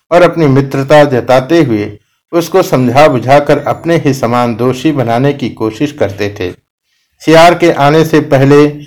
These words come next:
उनकी रहन सहन कुछ और ही थी। दूसरों की वस्तु छीनकर स्वयं उसका उपभोग करते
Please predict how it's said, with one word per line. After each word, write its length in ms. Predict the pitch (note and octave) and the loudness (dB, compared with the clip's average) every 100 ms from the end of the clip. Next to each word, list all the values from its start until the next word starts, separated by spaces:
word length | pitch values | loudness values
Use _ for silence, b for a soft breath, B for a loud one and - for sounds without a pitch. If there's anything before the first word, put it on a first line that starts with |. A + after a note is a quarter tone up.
| B _ D3 | B _ -2
उनकी 320 | E3 E3 D#3+ | 0 2 2
रहन 280 | C#3+ D3+ E3 | 4 2 0
सहन 320 | E3 D3 D3 | 0 0 0
कुछ 300 | D3 C3+ - | -2 -6 -4
और 220 | C3 D3 | 0 2
ही 160 | C#3 A2 | 0 -4
थी। 340 | - E2 - _ _ _ _ C3+ | -6 -10 -12 _ _ _ _ 0
दूसरों 400 | E3 E3 G3 F#3+ | 2 4 2 2
की 140 | F3 | 2
वस्तु 380 | D#3 D#3 - D#3+ | 2 2 0 -2
छीनकर 500 | - D#3+ D#3+ D#3+ C#3+ | 0 -2 -2 0 -2
स्वयं 280 | C3+ C3+ D3+ | 0 -2 -2
उसका 460 | - C3 - B2+ | -2 -8 0 0
उपभोग 460 | A#2 G2+ C3+ D3+ D3 | 0 0 -2 -2 -2
करते 360 | B2 A2+ G#2+ | -4 -2 -6